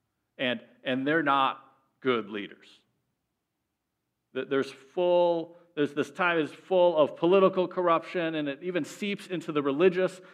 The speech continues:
system. So when we start talking about the high priest, there's, th-, there's just corruption all around. It's a who's who of violence,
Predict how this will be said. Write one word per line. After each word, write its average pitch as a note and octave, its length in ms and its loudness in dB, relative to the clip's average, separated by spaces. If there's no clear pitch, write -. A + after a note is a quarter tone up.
system. G3 460 4
So F3 120 -2
when D3+ 120 -2
we D3 80 0
start F3 280 2
talking E3+ 340 -2
about D#3 180 2
the C3+ 80 -6
high E3+ 240 0
priest, E3 520 -2
there's, C3 220 -6
th-, F#3 160 -10
there's E3+ 220 -4
just - 160 -10
corruption D#3 600 0
all D3+ 200 4
around. C#3+ 480 2
It's B2+ 100 -8
a C#3 80 -6
who's G3 360 -2
who G3 500 4
of C3+ 260 2
violence, E3 680 2